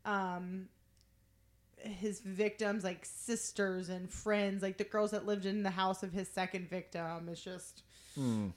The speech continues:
Speaker 1: uh, they were like, they were like, she's like, I, one of the roommates was like, "I went to bed that night and locked that door, and the next morning it was unlocked."
Speaker 2: Hmm.
Speaker 1: Mm. Nope.
Speaker 2: Yeah, I thought she was gone.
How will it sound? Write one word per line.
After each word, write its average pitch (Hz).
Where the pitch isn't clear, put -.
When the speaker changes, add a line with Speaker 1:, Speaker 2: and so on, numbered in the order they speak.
Speaker 1:
uh, 190
they 208
were 214
like, 196
they 202
were 196
like, 175
she's 196
like, 190
I, 196
one 214
of 196
the 196
roommates 196
was 190
like, 196
"I 196
went 190
to 196
bed 180
that 175
night 175
and 190
locked 170
that 170
door, 165
and 170
the 165
next 160
morning 180
it 165
was 170
unlocked." -
Speaker 2:
Hmm. 110
Speaker 1:
Mm. 190
Nope. 220
Speaker 2:
Yeah, 117
I 113
thought 131
she 160
was 127
gone. 123